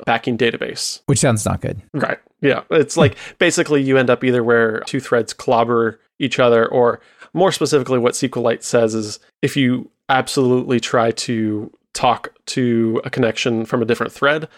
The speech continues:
Speaker 1: the Python module will complain unless you've specifically told it, "No, please don't complain. I know it's unsafe." At which point S Q Lite will be really upset if you try to do a write or modification to that database.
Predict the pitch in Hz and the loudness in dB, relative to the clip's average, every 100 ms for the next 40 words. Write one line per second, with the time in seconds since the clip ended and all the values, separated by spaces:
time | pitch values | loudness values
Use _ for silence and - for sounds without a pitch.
0 | _ _ 120 113 143 147 131 117 117 117 | _ _ -4 2 0 2 2 2 2 2
1 | 110 113 - 113 - 185 156 139 135 123 | 0 0 0 -8 0 2 2 0 0 0
2 | 120 113 127 - - - 120 - 120 - | 0 0 -8 -8 -8 -4 -4 -2 -4 2
3 | 120 120 123 120 - 135 113 120 120 120 | 2 2 2 2 2 -4 0 -2 -2 -4
4 | 123 117 110 110 110 117 110 - 131 120 | 0 0 2 0 0 0 -2 2 2 2
5 | - _ _ 151 135 143 - 135 127 - | -4 _ _ 2 4 2 0 0 0 -2
6 | 202 143 127 120 120 117 110 113 127 139 | -2 2 2 2 2 2 -2 0 2 4
7 | 127 117 127 117 123 - 113 110 113 113 | 4 2 -2 0 -4 -2 -2 -2 0 0
8 | 110 - 117 107 104 107 - _ - 127 | 0 0 2 2 0 -6 -10 _ -14 -4
9 | 123 131 131 _ _ 123 113 120 117 - | 2 2 0 _ _ 0 2 2 0 -8
10 | - 170 - 131 120 113 123 113 110 107 | -2 0 2 0 2 2 2 2 2 0
11 | - | -2